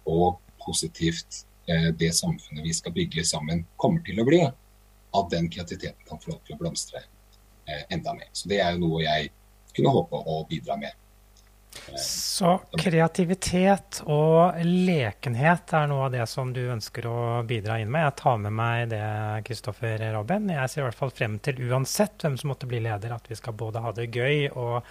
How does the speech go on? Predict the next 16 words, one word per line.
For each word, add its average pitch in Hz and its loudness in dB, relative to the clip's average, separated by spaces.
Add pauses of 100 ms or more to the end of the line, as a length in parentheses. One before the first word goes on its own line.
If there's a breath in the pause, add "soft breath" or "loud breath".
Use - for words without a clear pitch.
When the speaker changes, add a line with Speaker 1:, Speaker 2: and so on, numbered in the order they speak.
(360 loud breath)
Speaker 2:
være 135 0
med 113 -2
på 120 -4
å - -4
skape 113 -4
ny 107 -6
politikk, - -10
eh, 107 -6
for, 104 -8
eh, 104 -6 (260 soft breath)
for 110 -8
Norge 107 -4
og 107 -2
Europa 107 -2
og 120 2
verden. 123 0